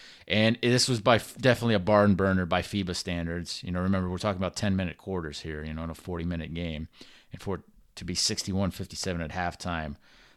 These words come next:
that's, that's high scoring. That's considered high scoring by N B A standards almost now still, um,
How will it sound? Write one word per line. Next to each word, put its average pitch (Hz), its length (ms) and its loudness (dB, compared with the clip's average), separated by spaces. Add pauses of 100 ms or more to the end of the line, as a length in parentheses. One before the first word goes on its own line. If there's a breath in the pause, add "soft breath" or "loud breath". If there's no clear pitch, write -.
(160 soft breath)
that's, 95 340 0
that's 98 300 -4
high 92 140 2
scoring. 80 420 -4
That's 110 180 2
considered 98 340 2
high 98 140 6
scoring 95 400 4
by 82 160 0
N 98 140 6
B 87 120 4
A 110 100 8
standards 82 440 2
almost 80 360 -2
now 76 340 -6
still, 78 460 -10 (120)
um, 78 480 -8